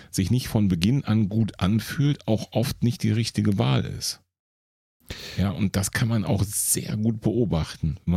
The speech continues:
man aufmerksam da ist und so einen Kunden beobachtet oder im Gespräch sogar selber ist, das kann man sehr gut beobachten. Wenn du dann am Ende vielleicht zwei, drei verschiedene Modelle da zur Auswahl hast, die alle von der Größe gut sind, die auf dem Laufband toll aussehen, wo du sagst, okay,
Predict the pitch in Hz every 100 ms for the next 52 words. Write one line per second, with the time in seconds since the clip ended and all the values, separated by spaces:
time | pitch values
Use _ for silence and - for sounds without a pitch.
0 | 90 - 135 - 131 123 - 120 117 120
1 | 123 117 104 92 90 - 135 104 92 127
2 | 113 107 87 98 98 90 - 113 120 113
3 | 101 95 120 113 - - - - 104 110
4 | 113 143 170 87 80 - - 73 76 82
5 | - - - - - - - - 104 104
6 | 101 120 131 113 110 110 - - 127 123
7 | 117 110 - 123 110 95 90 120 160 139
8 | - - 107 131 147 147 185 - - 165
9 | 190 - 147 147 147 147 131 127 - 120
10 | 123 - - - - - - 69 - 113
11 | 143 - 120 120 120 104 101 104 - 110
12 | 107 78 85 80 87 - - 117